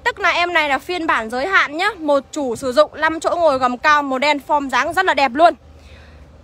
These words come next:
Các bác mà đã đi, từng đi xe năm chỗ ngồi gầm cao là không muốn đi sang dòng khác đâu. Cực sướng luôn. Sang bên đây thì em Hương còn với về thêm một chiếc xe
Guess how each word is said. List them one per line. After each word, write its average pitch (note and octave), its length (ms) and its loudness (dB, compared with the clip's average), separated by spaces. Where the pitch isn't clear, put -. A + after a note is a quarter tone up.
Các E4+ 80 0
bác G4+ 200 2
mà E4+ 120 -6
đã D4 80 -2
đi, E4 140 -6
từng C4+ 240 -2
đi D#4+ 160 -4
xe D#4+ 200 -2
năm D#4+ 160 -2
chỗ D#4 120 -4
ngồi E4 180 0
gầm B3+ 200 -6
cao D#4 260 2
là C4 120 -4
không E4 260 -2
muốn D4+ 140 -2
đi D#4 120 -6
sang D4+ 160 -2
dòng C4 180 0
khác F4+ 200 0
đâu. F4 140 4
Cực C#4 160 -6
sướng C#4+ 300 0
luôn. F4+ 200 4
Sang A#4 300 2
bên A4+ 180 0
đây G#4+ 160 2
thì F#4+ 60 -6
em F4+ 160 -4
Hương G4 280 -4
còn D4+ 180 -2
với D4 180 2
về F#4+ 180 0
thêm F#4 220 -2
một D#4 80 -4
chiếc G4+ 200 -12
xe F#4 200 -2